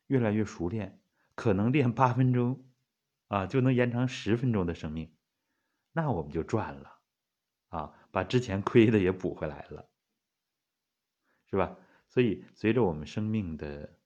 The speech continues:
延长，啊，我们练功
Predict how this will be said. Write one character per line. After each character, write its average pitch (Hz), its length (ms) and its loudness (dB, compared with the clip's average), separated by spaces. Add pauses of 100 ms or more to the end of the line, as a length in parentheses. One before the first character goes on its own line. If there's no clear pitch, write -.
延 95 260 -2
长， 71 320 -12 (500)
啊， 73 220 -18 (220)
我 85 160 -4
们 80 340 -8
练 95 280 -2
功 113 260 -4